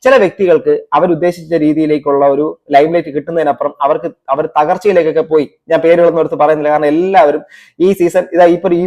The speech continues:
വിഷയം നടക്കുന്ന സമയത്ത് ഒരുപാട് പേര് എന്നെ കോൺടാക്ട് ചെയ്ത് കമ്മ്യൂണിക്കേറ്റ് ചെയ്ത് അവരോടൊക്കെ ഞാൻ പറഞ്ഞൊരു കാര്യമുണ്ട്, ഇതിനകത്ത് അഫക്റ്റഡ് ആയിട്ടുള്ള ഒരുപാട് വ്യക്തികളുണ്ട്. ഏ, പല ആൾക്കാരും എന്നെ കോൺടാക്ട് ചെയ്യും കേട്ടോ. അപ്പം എല്ലാ വ്യക്തികളോടും ഞാൻ പറഞ്ഞ ഇതുമായിട്ട് ബന്ധപ്പെട്ടിട്ട് ഡയറക്റ്റ് ആയിട്ട് ഇപ്പൊ തന്നെ സംസാരിക്കുന്നില്ല. സംസാരിച്ചു കഴിഞ്ഞാൽ എനിക്ക് ഇതിനകത്തുള്ള എല്ലാ ആൾക്കാരെ കുറിച്ച് സംസാരിക്കേണ്ടി വരും, എടുത്ത്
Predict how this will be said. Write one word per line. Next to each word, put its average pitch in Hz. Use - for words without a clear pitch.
വിഷയം 190
നടക്കുന്ന 165
സമയത്ത് 156
ഒരുപാട് 170
പേര് 165
എന്നെ 147
കോൺടാക്ട് 131
ചെയ്ത് 117
കമ്മ്യൂണിക്കേറ്റ് 127
ചെയ്ത് -
അവരോടൊക്കെ 170
ഞാൻ 160
പറഞ്ഞൊരു 156
കാര്യമുണ്ട്, 147
ഇതിനകത്ത് 254
അഫക്റ്റഡ് 214
ആയിട്ടുള്ള 190
ഒരുപാട് 170
വ്യക്തികളുണ്ട്. 147
ഏ, 180
പല 180
ആൾക്കാരും 247
എന്നെ 262
കോൺടാക്ട് 190
ചെയ്യും 120
കേട്ടോ. 110
അപ്പം 214
എല്ലാ 226
വ്യക്തികളോടും 214
ഞാൻ 175
പറഞ്ഞ 165
ഇതുമായിട്ട് 202
ബന്ധപ്പെട്ടിട്ട് 156
ഡയറക്റ്റ് 151
ആയിട്ട് 147
ഇപ്പൊ -
തന്നെ 151
സംസാരിക്കുന്നില്ല. 135
സംസാരിച്ചു 185
കഴിഞ്ഞാൽ 147
എനിക്ക് 170
ഇതിനകത്തുള്ള 156
എല്ലാ 147
ആൾക്കാരെ 147
കുറിച്ച് 135
സംസാരിക്കേണ്ടി 135
വരും, 131
എടുത്ത് 180